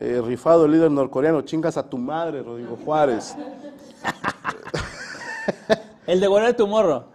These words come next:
Speaker 1: A ver.
Speaker 2: A ver, déjalo, le estoy picando.
Speaker 1: ¿A quién?
Speaker 2: A, a ti.
Speaker 1: <laughs> Chinga.
Speaker 2: A ver, YouTube Studio, ahí está.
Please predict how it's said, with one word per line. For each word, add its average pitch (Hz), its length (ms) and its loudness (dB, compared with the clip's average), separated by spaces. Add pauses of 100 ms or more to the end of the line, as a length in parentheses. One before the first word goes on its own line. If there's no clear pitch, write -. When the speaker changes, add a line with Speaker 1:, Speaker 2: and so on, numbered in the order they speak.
Speaker 1:
A 120 140 4
ver. 110 260 6 (340)
Speaker 2:
A 127 120 -10
ver, 120 280 -8
déjalo, 131 460 -8
le 127 140 -8
estoy 147 180 -12
picando. 147 540 -8 (320)
Speaker 1:
¿A 101 100 -8
quién? 95 280 -8 (380)
Speaker 2:
A, 123 340 -12
a 123 100 -10
ti. 135 240 -10 (220)
Speaker 1:
<laughs> 120 600 -6
Chinga. - 220 -8
Speaker 2:
A - 80 -8
ver, 120 920 -10
YouTube 143 320 -8
Studio, 127 400 -10
ahí 123 60 -12
está. 135 400 -16